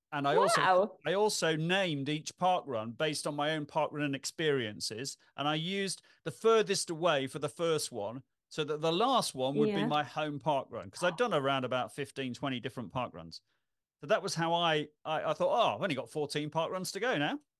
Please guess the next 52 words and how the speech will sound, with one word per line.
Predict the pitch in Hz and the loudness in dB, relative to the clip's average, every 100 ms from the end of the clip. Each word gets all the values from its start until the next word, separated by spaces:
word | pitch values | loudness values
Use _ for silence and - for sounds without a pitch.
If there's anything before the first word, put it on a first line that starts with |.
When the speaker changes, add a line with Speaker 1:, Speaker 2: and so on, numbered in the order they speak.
| _ _ _ _ - | _ _ _ _ -6
Speaker 1:
And | - | 2
then | 359 | 6
Speaker 2:
That's | 349 | 6
Speaker 1:
suddenly | - 359 359 | 4 2 4
Speaker 2:
amazing. | 381 427 403 262 | 4 4 4 4
Speaker 1:
another | 226 240 | 4 4
three | 202 185 180 | 2 2 2
miles | 160 151 143 127 | 4 4 4 2
has | 131 | -2
gone | - 143 151 | 2 2 2
and | 160 | -2
you're | 156 156 - - | 0 0 -2 -4
back | 185 - | -4 -4
to | 165 | -4
your | 143 | -4
food. | - 165 160 160 139 | -2 2 4 4 2
And | 131 - - | -2 -10 -8
by | 220 | -4
the | 220 | -4
time | - 247 220 | 0 0 2
you've | 180 | 2
eaten | 202 196 - 127 | 2 0 -4 -4
and | 139 | -4
drunk, | 135 160 135 127 | 0 2 0 -2
and | - | 0
I, | 151 190 170 160 - | 2 4 2 -2 -4
I | 160 | -2
was, | 165 151 - - | -2 -2 -6 -6
my, | 160 160 | -2 -2
my | 160 | 0
strategy | 156 - 196 160 135 135 | -2 0 -2 -4 -6 -4
was | 127 | -4
to | - 170 | -8 -8
eat | 160 131 - | -8 -10 -12
very | - 208 - | -4 -4 -4
small | - - 208 214 | -8 -2 4 4
amounts | 170 143 135 - - | 4 2 0 -6 -2
very, | 254 247 196 170 | 0 2 2 2
very | 143 175 165 151 | 2 2 2 0
slowly. | - 170 143 107 - - | 0 2 0 -2 -12 -2
<laughs> | 262 - 320 - - - | -2 2 0 2 0 4
Speaker 2:
Yes. | 220 226 - - | 4 4 2 4
Speaker 1:
So | 277 - 277 - - - | 4 4 2 2 -6 -4
it | 214 | 2
might | 240 247 | 4 4
take | 233 | 2
me | 220 | 2
half | 180 208 247 214 | 2 4 4 2
a | 202 | 2
mile | 208 202 131 135 | 4 4 4 2
to | 170 170 | 2 4
eat | 170 | 2